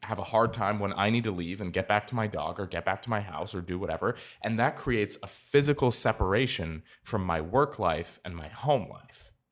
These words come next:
You know what I mean? And, and sometimes that gets interrupted. Sometimes people are like, "Oh, I need a, an immediate answer. I need to email or, like, whatever. I need this right now." But as a result of that, I think, I mean, I'm not exactly sure, but starting on,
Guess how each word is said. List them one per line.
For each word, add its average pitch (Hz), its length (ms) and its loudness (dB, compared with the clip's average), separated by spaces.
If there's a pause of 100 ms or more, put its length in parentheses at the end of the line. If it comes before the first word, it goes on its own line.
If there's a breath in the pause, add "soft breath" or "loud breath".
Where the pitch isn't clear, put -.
(380)
You 117 80 4
know 110 80 6
what 101 60 4
I 98 40 2
mean? 160 160 0
And, 269 180 -2
and 196 140 2
sometimes 98 440 2
that 85 180 -2
gets - 120 -4
interrupted. 87 500 0
Sometimes 92 420 0
people 85 200 -8
are 82 40 0
like, 90 180 0
"Oh, 156 220 4
I 131 80 2
need 127 180 2
a, 107 320 4
an 113 100 -2
immediate 107 380 2
answer. 104 420 4
I 90 80 6
need 95 180 0
to 90 240 2 (260)
email 101 340 6
or, 87 320 4
like, 87 220 -2 (100)
whatever. 90 340 0
I 78 40 -4
need 82 180 -10
this - 140 -8
right 71 100 -10
now." 107 240 2 (640 loud breath)
But - 400 4 (580)
as 123 160 4
a 110 60 2
result 117 420 4
of 92 140 0
that, 85 380 0 (1040)
I 98 100 0
think, 131 340 2
I 98 60 -2
mean, 95 140 0
I'm 95 100 0
not 95 260 4
exactly 90 400 -4
sure, 135 340 4
but 98 280 0
starting 127 540 4
on, 98 500 2